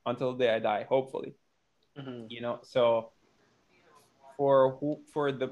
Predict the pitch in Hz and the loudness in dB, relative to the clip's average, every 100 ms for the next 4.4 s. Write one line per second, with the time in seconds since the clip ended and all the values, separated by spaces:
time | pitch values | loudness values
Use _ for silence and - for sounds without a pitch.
0 | - 139 - 143 147 131 123 147 160 139 | -6 -8 0 0 0 -4 0 -2 0 -2
1 | 127 127 117 120 117 - _ _ _ _ | -2 -6 -4 -6 -6 -18 _ _ _ _
2 | _ _ _ _ - _ - 120 117 110 | _ _ _ _ -20 _ -10 -6 -4 -4
3 | 110 113 120 117 127 120 131 120 123 120 | -2 2 4 6 4 0 2 2 2 -2
4 | 113 120 113 - | -2 0 0 -2